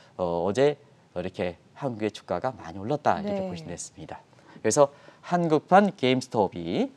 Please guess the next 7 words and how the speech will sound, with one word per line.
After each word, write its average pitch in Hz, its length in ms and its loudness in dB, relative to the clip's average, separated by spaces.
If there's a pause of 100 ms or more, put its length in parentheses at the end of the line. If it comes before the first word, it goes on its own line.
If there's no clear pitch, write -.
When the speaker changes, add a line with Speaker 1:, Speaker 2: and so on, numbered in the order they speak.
(400)
Speaker 1:
어, 98 80 -2
지난 113 260 -2
주말에 110 320 0
외국인에 104 540 -2
그래서 98 200 -10
만날 95 340 -6
때 - 200 0